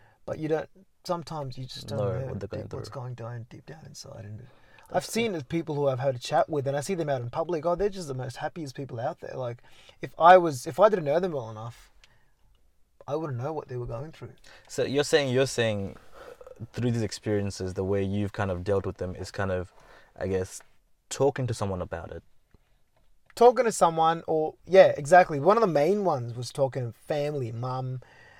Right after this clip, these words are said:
Speaker 1: um, you know, you, um, you know, my wife, all of them, just, just having a chat. And sometimes it's therapy for you, sometimes it's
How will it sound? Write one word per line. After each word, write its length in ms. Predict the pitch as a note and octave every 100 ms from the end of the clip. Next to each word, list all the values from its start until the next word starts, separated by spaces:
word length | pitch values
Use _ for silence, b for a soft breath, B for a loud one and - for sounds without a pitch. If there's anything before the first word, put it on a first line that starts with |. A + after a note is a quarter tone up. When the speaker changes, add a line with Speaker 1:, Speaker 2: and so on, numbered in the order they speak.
| B
Speaker 1:
um, 560 | B2 B2 A2+ A2 A2+ B2 - _ _ _ -
you 140 | C3
know, 120 | B2+
you, 680 | B2 C3 C#3 C3+ C3 C3 B2+ C3
um, 300 | B2 G#2+ G#2+
you 60 | A#2+
know, 60 |
my 80 | A#2+
wife, 420 | A#2+ C3 C3 B2 -
all 200 | D#3 D#3+
of 60 |
them, 160 | C#3+ D3+
just, 380 | E3+ - - -
just 140 | -
having 240 | B3 C#4+ G#3
a 40 |
chat. 380 | - D3+ F#3 -
And 360 | C#3+ C#3 C3 b b b b b b b _ _
sometimes 760 | - D4+ G3+ G3 F#3+ E3 - - _
it's 160 | D#3+ -
therapy 340 | F3 F3 D#3+
for 140 | D3 C3+
you, 180 | D3+
sometimes 480 | D3+ D#3+ D3+ D3+ C3+
it's 280 | B2 -